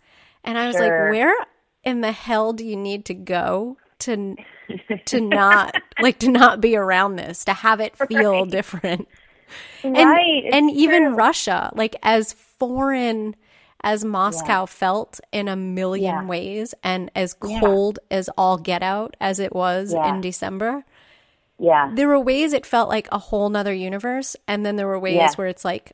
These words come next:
Speaker 1: "Oh, there's the Lamborghini dealership. There's the
Speaker 2: Sure.
Speaker 1: Rolex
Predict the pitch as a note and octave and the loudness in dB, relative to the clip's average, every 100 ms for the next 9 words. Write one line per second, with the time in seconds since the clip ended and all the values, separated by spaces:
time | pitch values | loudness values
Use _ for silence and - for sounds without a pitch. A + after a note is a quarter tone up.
0 | - E4+ G3 F#3 - _ _ _ F3+ F3+ | 0 2 2 -2 -8 _ _ _ -18 -4
1 | F3 F3 F3 F#3+ G#3 G3+ A3 A#3 B3+ D4+ | -2 0 -2 -2 -4 0 0 -2 -4 0
2 | E4 B3+ G#3 F3 E3+ E3+ - - - - | 2 0 -2 -4 -4 -6 -8 -8 -4 -4
3 | - - F#3 F#3+ F3+ G3+ F#3+ E3 D3 D3 | -4 -6 0 4 4 2 2 4 6 8
4 | B3+ B3+ F#3+ - | 6 6 2 0